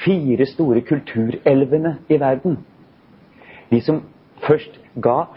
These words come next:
grobunn for de første høykulturene, der hvor menneskene for alvor slo seg ned og virkelig begynte å dyrke jorden og, og skape kultur, så sier denne fortellingen at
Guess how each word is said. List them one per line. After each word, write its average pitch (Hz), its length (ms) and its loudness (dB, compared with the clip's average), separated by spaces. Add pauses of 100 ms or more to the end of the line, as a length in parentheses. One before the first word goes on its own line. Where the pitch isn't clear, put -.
(580)
grobunn 151 580 0
for 135 100 2
de 147 120 -4
første - 480 -4
høykulturene, 139 880 0 (580)
der 123 80 4
hvor 139 160 0
menneskene 139 640 -2 (280)
for 151 140 2
alvor 127 320 0
slo 147 220 -2
seg 147 180 0
ned 123 260 2
og 147 100 0
virkelig 127 260 -2
begynte 131 260 0
å 120 60 -4
dyrke 139 440 -2
jorden 135 460 2
og, 139 100 -8 (160)
og 131 100 0
skape 127 520 -4
kultur, 156 400 -2 (1900)
så 185 160 2
sier 180 260 0
denne 151 300 0 (640)
fortellingen 147 480 0
at 160 120 -4